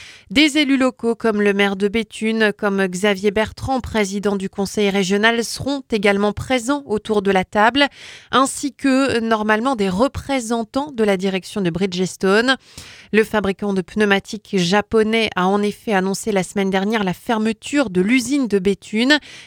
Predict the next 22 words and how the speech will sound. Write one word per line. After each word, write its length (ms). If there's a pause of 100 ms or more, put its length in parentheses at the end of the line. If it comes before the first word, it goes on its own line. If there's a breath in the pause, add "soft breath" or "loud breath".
et 120
donc 460
la 160
suppression 600
de 100
huit 300
cent 340
soixante-trois 880
emplois 640
au 100
printemps 460
prochain. 540 (500 loud breath)
Depuis 300
cette 260
annonce, 480
l'État 800
et 100
les 340
élus 200
locaux 280
se 140
mobilisent 640